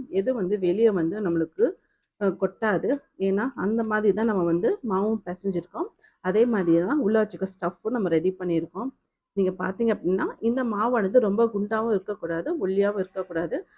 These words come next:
அந்த அளவு ஃபர்ஸ்ட் நம்ம நல்லா வந்து தேய்ச்சி எடுத்துக்கலாம். இப்ப நீங்க பாத்தீங்கன்னாலே அது உங்களுக்கு அதோட சைஸ் தெரியும். ரொம்ப குண்டாவும் இல்லாம ஒல்லியாவும் இல்லாம இருக்கும். So இப்ப, இப்ப வந்து இதை நம்ம வந்து, நீங்க பாத்தீங்கன்னா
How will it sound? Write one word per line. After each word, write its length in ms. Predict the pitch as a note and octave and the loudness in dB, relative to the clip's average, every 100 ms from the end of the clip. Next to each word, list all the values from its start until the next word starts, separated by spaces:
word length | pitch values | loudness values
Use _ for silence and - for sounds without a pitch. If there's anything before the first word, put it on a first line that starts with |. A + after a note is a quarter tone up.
| _ - | _ -4
அந்த 180 | G#3 G3+ | 0 2
அளவு 200 | F#3+ C#4 | 2 0
ஃபர்ஸ்ட் 360 | C#4+ G3 - G#3 | -2 -6 -6 -4
நம்ம 200 | A3 F#3+ | 0 0
நல்லா 280 | F3+ E3+ G3+ | 0 0 0
வந்து 300 | G3 E3+ F3+ F4+ - _ _ G#3 | 0 -2 -2 -6 -8 _ _ 0
தேய்ச்சி 240 | G3 G3 | 0 0
எடுத்துக்கலாம். 520 | F#3 F3+ E3+ F3 A3+ E4 _ _ _ _ _ _ _ _ _ _ _ _ | -4 -4 -6 -4 -4 -6 _ _ _ _ _ _ _ _ _ _ _ _
இப்ப 220 | _ F#3+ | _ -2
நீங்க 220 | F#3+ F3+ - | 0 0 -2
பாத்தீங்கன்னாலே 720 | F3 F#3+ G3+ F#3+ F#3 F3+ C4 G4 _ _ - | -4 -2 0 2 2 0 0 -4 _ _ -12
அது 120 | G3 F#3 | -4 -2
உங்களுக்கு 360 | F3+ F3 F3 | 0 -2 -2
அதோட 260 | E3+ E3 F3+ F#3 | -4 -2 -4 -4
சைஸ் 320 | G#3 G#3 G#3 - | -2 -2 -2 -6
தெரியும். 380 | E3+ D#3+ A3 E4 _ _ _ _ _ | -4 -2 -2 -4 _ _ _ _ _
ரொம்ப 260 | F#3+ G#3 G3+ B3 E4 G3 | -6 -2 0 -2 -4 -4
குண்டாவும் 460 | G3 G3+ G3 G3+ | -4 -2 0 0
இல்லாம 340 | F#3+ F3 F3+ F#4 | 0 -2 -4 -6
ஒல்லியாவும் 500 | - G3 G3+ F#3+ F#3+ | -4 -2 0 0 0
இல்லாம 360 | G3 F#3 F#3 E3 | -2 -2 -2 -4
இருக்கும். 360 | D3+ - - G4 _ _ _ C#4+ | -6 -8 -12 -14 _ _ _ -6
So 120 | E4+ | -4
இப்ப, 180 | G3 - | -6 -4
இப்ப 220 | F#3+ F#3 F3 | -4 -4 -6
வந்து 260 | E3 F#3+ F4+ - | -2 0 -2 -4
இதை 160 | - F#3 | -10 -6
நம்ம 180 | F3 E3 | -4 -2
வந்து, 300 | D#3+ F3+ B3+ B4+ _ _ _ - - | -2 -2 -4 -6 _ _ _ -20 -10
நீங்க 180 | G3+ G3 | -6 -2
பாத்தீங்கன்னா 500 | F4+ - G3 D#3+ | 0 0 0 2